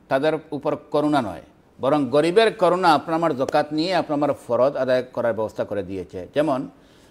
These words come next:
মসজিদ হওয়ার কারণেই আমরা নামাজ পড়তে পারি, তাই বলে মসজিদকে আমরা শ্রদ্ধা করি। কাবা আছে দেখেই আমরা সেখানে গিয়ে আমরা হজ পালন করি, তাই বলে আমরা কাবাকে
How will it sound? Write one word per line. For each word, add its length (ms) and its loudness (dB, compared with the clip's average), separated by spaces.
মসজিদ 300 0
হওয়ার 180 4
কারণেই 420 0
আমরা 140 2
নামাজ 240 2
পড়তে 220 -4
পারি, 240 0
তাই 160 -2
বলে 180 0
মসজিদকে 360 -2
আমরা 120 -2
শ্রদ্ধা 300 -6
করি। 260 -14
কাবা 320 4
আছে 200 0
দেখেই 300 0
আমরা 240 2
সেখানে 420 -2
গিয়ে 120 2
আমরা 160 2
হজ 180 2
পালন 200 0
করি, 160 0
তাই 240 -2
বলে 180 -2
আমরা 160 -2
কাবাকে 580 -2